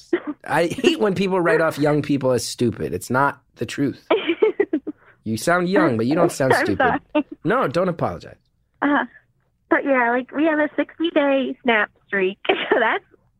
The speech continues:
Speaker 1: good, I guess. <laughs>
Speaker 2: I wanna
Speaker 1: Like,
Speaker 2: say you just
Speaker 1: yeah, he does.
Speaker 2: dethroned the prior sentence.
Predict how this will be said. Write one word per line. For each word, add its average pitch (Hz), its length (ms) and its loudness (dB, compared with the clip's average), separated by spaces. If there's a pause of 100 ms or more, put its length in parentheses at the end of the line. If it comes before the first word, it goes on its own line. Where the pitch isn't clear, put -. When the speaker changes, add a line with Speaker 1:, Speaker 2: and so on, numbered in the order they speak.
(140)
Speaker 1:
good, 220 380 0
I 277 60 0 (120)
guess. 233 260 0 (220)
<laughs> 339 100 2 (1200)
Speaker 2:
I 123 80 0
wanna 156 180 6
Speaker 1:
Like, 147 100 0
Speaker 2:
say 151 180 0
you 143 200 0
just 135 380 -2
Speaker 1:
yeah, 254 220 4
he 254 140 0
does. 311 160 2
Speaker 2:
dethroned 180 300 2
the 180 140 -2
prior 185 400 0
sentence. 120 680 -6